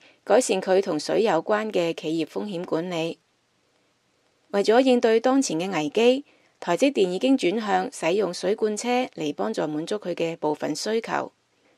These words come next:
呢啲水罐車仲被用嚟測試芯片製造嘅地下水。由於高純度標準同過程涉及眾多嘅化學品，喺硅片進入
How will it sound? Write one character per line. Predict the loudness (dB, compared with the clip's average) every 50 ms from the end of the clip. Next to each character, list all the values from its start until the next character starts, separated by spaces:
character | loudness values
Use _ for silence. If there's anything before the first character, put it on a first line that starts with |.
| _ _ -2
呢 | 2
啲 | 4 4 2 4
水 | 4 2 2
罐 | 4 2 0 0 0
車 | -2 -2 0 0 0 -2
仲 | -2 -2 -4 -4 0
被 | 0 0 0
用 | 0 -2 -2
嚟 | -2 -2 -2 -2
測 | -4 -6 -6
試 | -6 -2 0 0 0
芯 | 0 0 0 0 0
片 | 0 -2 -4 -4
製 | -2 -2 -2 -2
造 | -2 -4 -4
嘅 | -2 -2 -2 -2 -2
地 | -4 -4 -6
下 | -6 -6 -10 -12
水。 | -10 -6 -4 -2 0 0 -2 -4 _ _ _ _ _ _ _ _ _ _ _ _ _ _ _ _ _ _ _ _ _ _
由 | -4 -2 -2 0
於 | 4 4 6 6 4
高 | 4 4 4 4
純 | 4 2 0 0 2
度 | 2 2 2
標 | 4 4 2 4
準 | 4 2 0 0
同 | -2 -6 -6 -4
過 | -2 -2 -2
程 | -2 -2 -2 -2 -4 -6 -8
涉 | -4 -4 -4
及 | -2 -2 -4 -6 -6 -4
眾 | -6 -6 -4
多 | -2 -2 -2 0
嘅 | 2 2 2 2
化 | 0 -2 -4 -4
學 | -4 -6 -8 -8
品， | -6 -6 -6 -6 -8 -12 -14 _ _ _ _ _ _ _ _ _ _ 0
喺 | 2 2 2 4
硅 | 4 4 4 4
片 | 2 0 0 0 2 0
進 | 0 0
入 | 0 0 -2